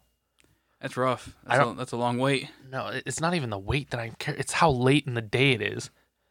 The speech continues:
Speaker 2: So you're gonna tell, if we actually start induction at eight P M tomorrow, you're gonna tell me I have to stay awake all goddamn night now.
Speaker 1: Maybe get some Red Bulls.
Speaker 2: I'm gonna have to get, like, twelve of 'em.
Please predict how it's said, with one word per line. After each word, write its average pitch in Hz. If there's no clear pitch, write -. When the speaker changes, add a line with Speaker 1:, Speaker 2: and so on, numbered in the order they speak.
Speaker 2:
So 139
you're 151
gonna 170
tell, 151
if 131
we 180
actually 202
start 123
induction 107
at 101
eight 117
P 110
M 98
tomorrow, 92
you're 170
gonna 180
tell 147
me 127
I 127
have 160
to -
stay 113
awake 98
all 113
goddamn 104
night 95
now. -
Speaker 1:
Maybe 208
get 120
some 113
Red 151
Bulls. 160
Speaker 2:
I'm 113
gonna 127
have 120
to 110
get, 123
like, 104
twelve 175
of 107
'em. 101